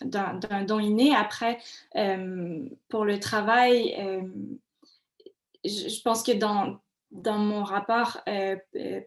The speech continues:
pour moi, euh, à la poésie, euh, il y a, il y a oui quelque chose de, de l'ordre, euh, de l'ordre du travail dans le sens de, euh, euh, de l'action, du, du geste,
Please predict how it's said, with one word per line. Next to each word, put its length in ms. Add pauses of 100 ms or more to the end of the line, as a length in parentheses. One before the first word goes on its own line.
pour 160
moi, 400
euh, 240
à 120
la 120
poésie, 640
euh, 320 (1120)
il 140
y 80
a, 120
il 80
y 100
a 40
oui 160
quelque 320
chose 440
de, 340
de 100
l'ordre, 460
euh, 240 (1040)
de 140
l'ordre 280
du 120
travail 440
dans 120
le 40
sens 480
de, 560
euh, 560 (480)
euh, 240 (760)
de 80
l'action, 760
du, 360
du 240
geste, 560